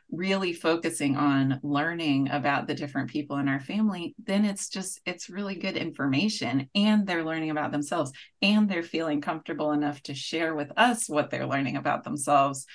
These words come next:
And then, you know, the next time we have a chance to make it even better. And so I just think that's amazing. And I also wanted to mention just,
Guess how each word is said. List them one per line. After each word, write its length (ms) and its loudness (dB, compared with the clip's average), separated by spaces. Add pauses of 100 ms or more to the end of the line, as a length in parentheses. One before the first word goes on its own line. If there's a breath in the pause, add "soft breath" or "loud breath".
(500 soft breath)
And 320 4
then, 460 6
you 120 2
know, 180 6
the 120 2
next 300 2
time 220 0
we 100 2
have 220 -2
a 60 -2
chance 460 -2 (100)
to 100 -4
make 260 -2
it 240 -8 (100)
even 320 -4
better. 460 2 (380 soft breath)
And 160 -2
so 480 8
I 120 6
just 200 -4
think 180 -8
that's 220 -4
amazing. 480 4
And 120 0
I 100 8
also 260 4
wanted 220 4
to 80 -4
mention 380 4
just, 440 0